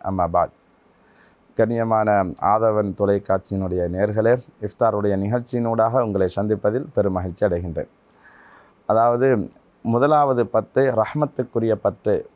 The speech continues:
அப்படின்னு சொல்லி ஸல்லல்லாஹு அலைஹி வஸல்லம் அன்னவர்கள் சொல்லி தந்திருக்கிறார்கள். ரமலானை மூன்று பங்குகளாக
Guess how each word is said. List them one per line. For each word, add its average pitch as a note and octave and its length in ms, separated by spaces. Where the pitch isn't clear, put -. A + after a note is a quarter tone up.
அப்படின்னு G#2 320
சொல்லி G2+ 500
ஸல்லல்லாஹு A2+ 720
அலைஹி A2 440
வஸல்லம் G2 260
அன்னவர்கள் G#2 440
சொல்லி G#2 260
தந்திருக்கிறார்கள். E2+ 640
ரமலானை B2 440
மூன்று C#3 300
பங்குகளாக A#2+ 480